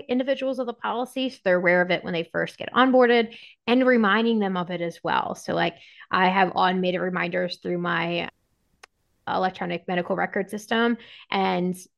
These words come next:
they go through text, they go through email, they're in the policies they sign off on, but they're reminded at that, like, seventy-two hours, the twenty-four hours,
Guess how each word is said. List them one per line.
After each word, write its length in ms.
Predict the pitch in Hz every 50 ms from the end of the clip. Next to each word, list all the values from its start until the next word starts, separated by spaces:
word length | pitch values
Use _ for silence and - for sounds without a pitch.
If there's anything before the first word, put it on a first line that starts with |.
| _ _ _ _ 208
they 160 | 202 190 190
go 120 | 196 190
through 220 | 180 185 208 180 175
text, 460 | 180 - 202 202 214 208 - - -
they 100 | 202 180
go 100 | 190 180
through 280 | 175 - 185 180 - -
email, 600 | - 202 196 196 196 190 185 185 185 185 185 180 185 - - _ _ _
they're 140 | - 196 180
in 240 | 170 175 202 202 190
the 80 | 180
policies 500 | 185 - 185 175 170 180 175 - 190 180
they 120 | 180 175 170
sign 240 | - 180 175 175
off 240 | 175 180 180 180 -
on, 180 | 190 180 180 180
but 160 | 190 185 -
they're 140 | 208 196 190
reminded 720 | 196 196 180 190 185 180 190 202 226 254 277 285 302 302 - -
at 160 | - 190 185
that, 180 | - 175 165 -
like, 200 | 165 160 156 - _ _ _ _
seventy-two 540 | - - - 190 175 175 196 208 208 - 262
hours, 460 | 254 247 247 262 277 294 302 302 285
the 100 | - -
twenty-four 520 | 190 - - 180 180 185 196 196 - 254 240
hours, 340 | 247 247 262 269 277 269